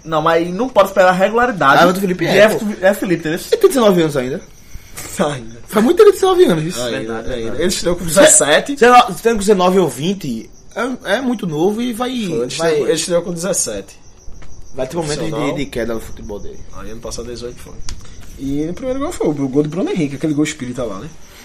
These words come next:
Speaker 3: Um passe de Egídio. E o segundo gol, uns dez minutos depois, uns dez minutos depois, eu acho, quarenta e cinco,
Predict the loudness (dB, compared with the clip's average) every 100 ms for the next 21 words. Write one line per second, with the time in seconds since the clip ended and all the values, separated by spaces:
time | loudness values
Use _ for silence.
0 | -20 -18 -16 -10 -8 -8 -12 -16 -18 -20
1 | -20 -20 -20 -20 -20 -18 -14 -10 -10 -8
2 | -6 -4 -4 -4 -4 -4 -4 -8 -10 -4
3 | -2 0 -2 -4 -6 -6 -6 -8 -8 -10
4 | -20 -20 -20 -20 -20 -20 -20 -16 -14 -12
5 | -6 -2 -2 -4 -6 -6 -8 -6 -8 -6
6 | -6 -8 -10 -14 -18 -18 -20 -20 -20 -16
7 | -10 -10 -10 -12 -10 -12 -12 -14 -10 -6
8 | -6 -6 -10 -14